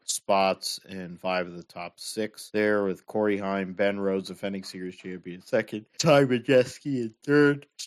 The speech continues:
Chandler Smith fourth, Zane Smith starting his, uh, continuing his good start to the year, minus, of course, a D Q there in the second race. In fifth,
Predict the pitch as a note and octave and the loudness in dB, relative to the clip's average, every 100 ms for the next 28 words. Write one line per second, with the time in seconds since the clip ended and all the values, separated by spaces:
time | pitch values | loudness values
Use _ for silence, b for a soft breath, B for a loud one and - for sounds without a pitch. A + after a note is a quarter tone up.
0 | - - C#3+ C3 B2 - G#2+ - - G2+ | -2 2 4 2 -2 -4 -8 -8 -8 -4
1 | G2+ G2 - - G#2 G#2 G2 - A2 G#2+ | -4 -6 -14 -6 -4 -4 -6 -10 -4 -4
2 | G2+ - G2+ G2+ G2 F#2 F#2 F2+ E2+ F#2 | -4 -2 0 0 -2 -6 -8 -12 -16 -14
3 | - G2 G#2+ G#2 G2 F#2+ F2+ - F#2+ - | -8 -6 -4 -2 -2 -4 -8 -10 -12 -6
4 | - G#2 G2+ F2+ F2+ F2+ F2+ F2+ F2+ - | 0 0 0 -10 -10 -10 -12 -12 -14 -18
5 | E2+ E2+ F2 F2 E2 F#2 F#2 F2+ F#2+ F#2 | -18 -18 -16 -18 -18 -18 -14 -14 -10 -10
6 | E2+ E2 G2+ F#2+ F#2 E2 - - G2 - | -10 -8 -4 -2 -4 -8 -10 -6 -6 -8
7 | F2 E2 F2 F#2+ F2+ - A2 G#2 | -18 -20 _ -14 -10 -2 0 -2